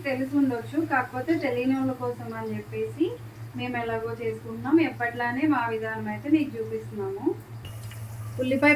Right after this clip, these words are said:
పచ్చిమిర్చి అయితే చక్కగా గోల్డెన్ కలర్ వచ్చేంత వరకు అయితే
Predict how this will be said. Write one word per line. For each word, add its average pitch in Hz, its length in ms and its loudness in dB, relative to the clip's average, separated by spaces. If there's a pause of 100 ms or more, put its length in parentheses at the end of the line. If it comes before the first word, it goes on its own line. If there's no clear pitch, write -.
పచ్చిమిర్చి 254 480 2 (120)
అయితే 226 200 4 (140)
చక్కగా 247 420 4 (440)
గోల్డెన్ 254 420 6
కలర్ 247 260 4
వచ్చేంత 233 400 2
వరకు 220 340 2
అయితే 220 180 2